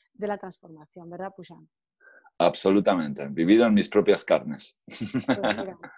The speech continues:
Speaker 1: pues sí, sí, sí, me encanta que lo digas, ¿eh? Y luego, por otro lado, tenemos a nuestro invitado Iñaki. Hola, Iñaki.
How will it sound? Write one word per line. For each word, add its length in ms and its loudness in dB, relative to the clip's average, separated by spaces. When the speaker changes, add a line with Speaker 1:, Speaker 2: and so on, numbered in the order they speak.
Speaker 1:
pues 160 -8
sí, 140 -4
sí, 280 -6
sí, 120 -6
me 100 -8
encanta 240 -8
que 100 -8
lo 100 -6
digas, 380 -8
¿eh? 100 -14
Y 140 0
luego, 360 2
por 160 -4
otro 180 -6
lado, 240 -4
tenemos 460 -6
a 140 -6
nuestro 420 -8
invitado 680 -4
Iñaki. 760 -6
Hola, 360 -4
Iñaki. 560 -6